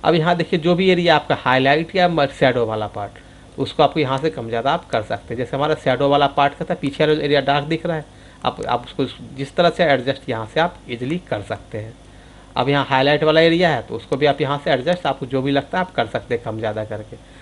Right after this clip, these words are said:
इस तरह, इस तरह से आप क्या है easily आप test में भी apply कर सकते हैं। अब मैं चलिए यहाँ पे क्या है आपको दूसरा है, यह क्या आपका inner bevel। आप inner bevel use करेंगे तो आपको देखिए इस तरह से आपके test में डेप-, डेप्थ आएगी यहाँ पे।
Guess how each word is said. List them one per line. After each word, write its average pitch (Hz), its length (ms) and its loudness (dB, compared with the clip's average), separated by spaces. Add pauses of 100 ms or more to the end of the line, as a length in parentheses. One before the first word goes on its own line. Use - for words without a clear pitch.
(200)
इस - 220 -8
तरह, 175 280 4
इस 180 140 -8
तरह 180 140 4
से 175 140 -2
आप 165 120 -4
क्या 180 100 2
है 180 80 -2
easily 160 320 -2
आप 147 200 4
test 139 240 -2
में 139 100 -2
भी 190 120 -6
apply 113 320 -4
कर 110 160 -4
सकते - 340 -10
हैं। 107 80 -14 (400)
अब 127 80 0
मैं 156 120 4
चलिए 180 220 0
यहाँ 156 160 2
पे 180 120 -2
क्या 175 180 -4
है 165 80 -2
आपको 170 240 -2
दूसरा 156 280 -2
है, 170 160 -2 (120)
यह 147 160 -4
क्या 165 220 2
आपका 202 260 -4 (300)
inner 131 220 0
bevel। 107 320 -6 (400)
आप 127 180 -2
inner 165 240 2
bevel 190 240 2
use 165 260 0
करेंगे 156 260 0
तो 127 140 -6
आपको 127 240 -4
देखिए 127 280 -6
इस 113 140 -8
तरह 123 140 -2
से - 140 -6
आपके 143 180 -4 (120)
test 117 260 -10
में 110 140 -10
डेप-, 113 300 -8
डेप्थ 120 260 -6
आएगी 107 260 -6
यहाँ 104 260 -10
पे। 104 60 -10